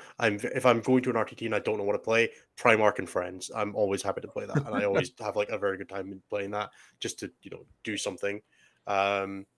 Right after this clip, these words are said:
Speaker 1: if it was, like, a specific list, I feel like I could throw that Iron Hands list on the table for, from now till the end of time and have a, and be very comfortable playing it, or, like, any list I've ever taken to a W T C.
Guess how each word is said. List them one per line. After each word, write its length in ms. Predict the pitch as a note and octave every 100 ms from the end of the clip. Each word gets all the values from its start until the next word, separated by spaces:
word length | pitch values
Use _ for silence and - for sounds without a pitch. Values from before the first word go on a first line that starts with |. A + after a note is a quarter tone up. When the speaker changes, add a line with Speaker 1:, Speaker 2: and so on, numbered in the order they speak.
| _
Speaker 1:
if 120 | -
it 40 | A#2+
was, 160 | A#2
like, 160 | A2+ -
a 60 | G#2
specific 400 | G#2 G#2+ A#2+ E3
list, 400 | F#3 F3+ - - - -
I 60 | A2
feel 180 | - A2+
like 140 | G#2+
I 80 | G#2
could 160 | G#2+
throw 160 | - G2+
that 160 | G2 G2
Iron 200 | F#2+ F2+
Hands 160 | F#2
list 140 | F#2 -
on 60 |
the 60 | F#2
table 340 | - F#2+ F#2+
for, 300 | F2+ F#2+ F#2 F2+
from 220 | - G2
now 140 | F#2
till 160 | F2+ F#2+
the 80 | F2+
end 120 | F2+
of 80 | -
time 360 | F2+ F2+ F#2+
and 100 | F#2+
have 180 | G2 F2+
a, 60 | F#2 _ - -
and 140 | A#2 G2
be 120 | F#2
very 200 | F#2+ F#2
comfortable 280 | F#2+ F2+ G2
playing 300 | - G#2+ A2+
it, 120 | - - _
or, 120 | A2
like, 160 | F#2+ G2+
any 220 | A2+ G2+ F#2+
list 180 | F#2
I've 100 | G2
ever 160 | F#2 F2
taken 240 | G2 F#2
to 80 | G2+
a 40 | G#2
W 200 | G2+ G2+
T 120 | A#2
C. 240 | A2+ A#2+